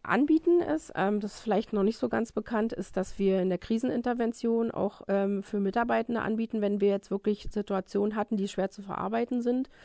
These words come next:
Ähm, man hat ja wirklich mal Situationen, wo es einfach nicht reicht, dass man mit den Kolleginnen und Kollegen darüber spricht,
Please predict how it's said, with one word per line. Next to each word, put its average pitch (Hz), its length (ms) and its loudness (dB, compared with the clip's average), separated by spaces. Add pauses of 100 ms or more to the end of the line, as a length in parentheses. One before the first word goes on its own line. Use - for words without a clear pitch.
(580)
Ähm, 190 500 0
man 135 260 -4
hat 208 140 -4
ja 185 100 4
wirklich 202 260 0
mal 196 160 4
Situationen, 202 560 2
wo 190 100 0
es - 140 -6
einfach 196 320 -2
nicht 208 220 2
reicht, 165 280 0
dass 220 160 -2
man 202 160 0
mit 196 140 -2
den 202 100 2
Kolleginnen 196 480 2
und 180 100 -2
Kollegen 190 400 2
darüber 190 380 0
spricht, - 400 -6